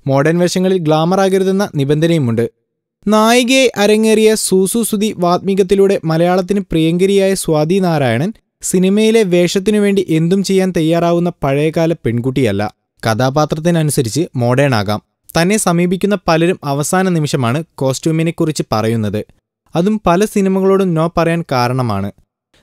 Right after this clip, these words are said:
നായികാ പ്രാധാന്യമുള്ള വേഷങ്ങൾ മാത്രമേ തിരഞ്ഞെടുക്കൂ എന്ന വാശിയൊന്നുമില്ല. അഭിനയ സാധ്യതയുള്ള ചിത്രമായിരിക്കണം എന്ന് മാത്രം. മലയാള സിനിമയാണ് ഏറെ ഇഷ്ടം.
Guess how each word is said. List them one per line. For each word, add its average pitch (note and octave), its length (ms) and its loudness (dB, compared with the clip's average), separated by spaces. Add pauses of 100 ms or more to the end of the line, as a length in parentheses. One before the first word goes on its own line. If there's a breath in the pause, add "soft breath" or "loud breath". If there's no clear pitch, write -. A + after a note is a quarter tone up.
നായികാ G#3+ 420 2
പ്രാധാന്യമുള്ള A#3 640 0
വേഷങ്ങൾ F#3 400 0
മാത്രമേ D#3 540 -2
തിരഞ്ഞെടുക്കൂ E3 520 0
എന്ന D#3 200 -2
വാശിയൊന്നുമില്ല. C3 760 -2 (380 soft breath)
അഭിനയ C3 340 0
സാധ്യതയുള്ള E3 600 0
ചിത്രമായിരിക്കണം A2+ 800 -2 (140)
എന്ന് D#3 220 0
മാത്രം. A2+ 380 -2 (480)
മലയാള G#3+ 340 4
സിനിമയാണ് A3 580 0
ഏറെ C#3 320 2
ഇഷ്ടം. A#2 360 -4